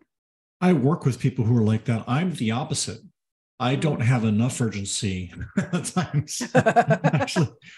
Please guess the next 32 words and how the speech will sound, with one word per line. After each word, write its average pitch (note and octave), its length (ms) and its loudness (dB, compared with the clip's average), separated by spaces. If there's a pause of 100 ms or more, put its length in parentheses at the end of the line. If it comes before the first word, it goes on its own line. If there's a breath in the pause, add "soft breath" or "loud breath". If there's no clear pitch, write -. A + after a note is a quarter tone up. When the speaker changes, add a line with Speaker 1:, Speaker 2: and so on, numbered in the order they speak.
(100)
Speaker 1:
when D3 260 2
Speaker 2:
Actually, F3 360 -2
I D#3 60 4
Speaker 1:
I - 20 4
Speaker 2:
do D#3 100 2
Speaker 1:
really F#3+ 140 4
Speaker 2:
know E3+ 60 4
Speaker 1:
need D#3+ 100 4
to D3+ 40 2
Speaker 2:
this. A2 80 -2
Speaker 1:
get C#3+ 140 0
on C#3 260 0
it. G#2+ 160 -4 (480)
Yeah. A2 280 4 (960)
But C3+ 100 4
I, E3 260 0
I C#3 140 2
run C#3+ 200 2
into C#3+ 160 0
people C#3+ 260 -2
who C3 100 0
have B2 100 0
the A2 80 -2
sense - 260 -4
of A#2 80 -4
urgency A#2+ 360 -4
thing, B2+ 220 -4
and B2 100 0
you, G#2+ 60 -6 (380)
they D3 180 2
value D3+ 840 0 (760)
action A#2+ 680 -2